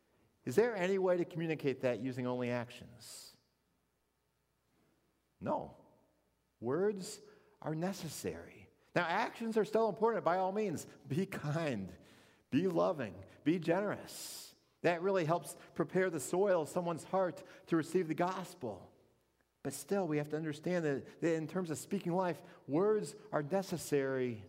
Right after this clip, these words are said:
if we really want to share the gospel with other people. The gospel is meant to be spoken. Let me give you another quote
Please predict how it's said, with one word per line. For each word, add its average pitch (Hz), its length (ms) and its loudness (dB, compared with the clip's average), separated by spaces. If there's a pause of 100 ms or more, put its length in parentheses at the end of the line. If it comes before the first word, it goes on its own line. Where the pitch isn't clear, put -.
(680)
if 123 140 -10
we 143 80 0
really 147 300 0
want 131 400 -4
to 127 80 -8
share 135 280 -2
the 123 80 -4
gospel 117 720 -4 (760)
with 123 140 -2
other 113 180 -2
people. 113 500 -8 (1000)
The 117 80 -16
gospel 135 500 -4
is 101 60 -8
meant 127 240 -2
to 110 60 -14
be 107 100 -6
spoken. 117 340 -4
Let 160 120 -2
me 220 80 -2
give 190 180 0
you 151 80 0
another 131 240 -2
quote - 480 -4